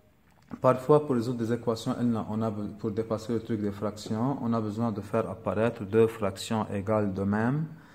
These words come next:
dénominateur, ou bien faire apparaître la forme A sur B égale à C sur B aussi. Donc,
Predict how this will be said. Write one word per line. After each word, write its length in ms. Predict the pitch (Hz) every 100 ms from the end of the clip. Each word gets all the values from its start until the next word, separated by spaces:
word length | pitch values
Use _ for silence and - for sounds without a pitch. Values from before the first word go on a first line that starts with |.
| - - -
dénominateur, 640 | 113 107 101 104 123 113
ou 60 | 135
bien 300 | 127 127 131
faire 280 | 131 123
apparaître 440 | 110 - 113 110 113
la 80 | 101
forme 480 | - 107 110 120 117
A 160 | - 113
sur 220 | 110 -
B 420 | 101 95 107 110 98
égale 340 | 101 98 104 104
à 80 | 101
C 220 | - 110
sur 400 | 104 - 101 104 101 -
B 140 | 98 107 95
aussi. 300 | 92 - - - - - - - - - - -
Donc, 320 | 117 120 95